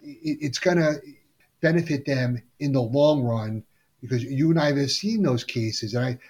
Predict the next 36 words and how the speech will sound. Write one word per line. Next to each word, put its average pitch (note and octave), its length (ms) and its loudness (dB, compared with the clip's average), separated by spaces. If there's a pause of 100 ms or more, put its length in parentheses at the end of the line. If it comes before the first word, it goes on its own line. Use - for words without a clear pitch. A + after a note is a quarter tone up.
(320)
I G3+ 100 2
have F3 120 4
a E3+ 60 4
number F#3 280 4
of E3+ 80 2
them F3 160 2
right F3 180 2
now G3 240 0
where B2 200 0
I C3 80 0
have B2+ 180 -4
partners D#3 520 -2
who D3 140 0
were C3+ 380 0 (380)
on D#3 240 -2
good D#3+ 240 0
terms. D#3+ 340 0
And B2+ 100 -2
I, C3 180 -2
I, C4+ 200 -6
the C#3 160 -8
one D3+ 240 0
partner C#3+ 280 0
calls D3 360 -4
me, B2+ 80 -4
he's A2+ 100 -8
like, - 140 -18 (500)
"Man, A#2+ 140 -6
I G#2+ 40 -8
really B2 280 -2
like A2+ 220 -4
Tom. - 180 -20 (140)
He's A2+ 180 -10
a A2+ 60 -8
good C3+ 320 -6
guy. A2+ 500 -6